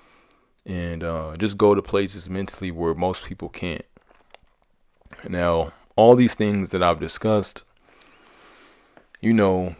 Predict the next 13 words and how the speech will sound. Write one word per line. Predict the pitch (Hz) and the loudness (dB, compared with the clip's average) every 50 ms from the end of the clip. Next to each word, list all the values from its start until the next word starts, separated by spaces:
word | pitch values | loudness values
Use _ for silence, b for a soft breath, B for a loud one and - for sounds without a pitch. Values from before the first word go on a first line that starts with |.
| - | -8
that | - 95 - - | -6 -6 -4 -2
you | 107 | 0
need | 113 107 - | 0 0 -2
to | - | -4
learn | 78 80 90 101 113 123 131 123 110 | -2 0 2 2 4 4 4 2 2
about | 92 87 85 82 - | 2 0 0 0 0
Python, | - 107 110 123 123 - - 87 82 80 78 78 76 78 80 | -2 -2 -2 -2 -2 -2 -4 -4 -4 -4 -6 -8 -10 -12 -12
you | 85 87 | -10 -10
know, | 87 85 82 | -8 -8 -10
the | 73 76 65 - | -10 -10 -12 -12
strings | - - - 113 107 104 101 98 98 98 98 92 90 | -12 -8 -4 -2 -2 -2 -2 -2 -4 -4 -6 -8 -8
and | 95 82 78 76 76 76 | -10 -10 -10 -10 -10 -8
the, | 76 73 69 65 64 50 - | -8 -8 -8 -10 -10 -12 -14